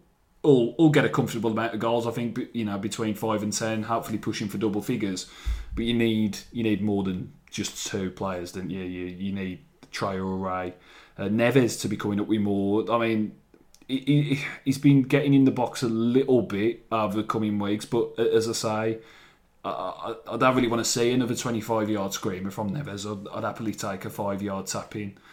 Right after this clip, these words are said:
Um, I'll take, take an, another few goals from Moutinho and, and things like that. Just,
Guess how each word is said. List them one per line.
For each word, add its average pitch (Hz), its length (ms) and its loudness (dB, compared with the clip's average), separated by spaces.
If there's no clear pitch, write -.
Um, 101 520 -4
I'll - 80 -8
take, - 360 -8
take - 240 -6
an, 107 140 -4
another 107 340 -2
few 104 220 -4
goals 98 260 -4
from 98 200 -4
Moutinho 101 640 -4
and, 98 160 -4
and 104 140 -10
things 104 260 -6
like 101 140 -6
that. 98 260 -6
Just, 143 180 -2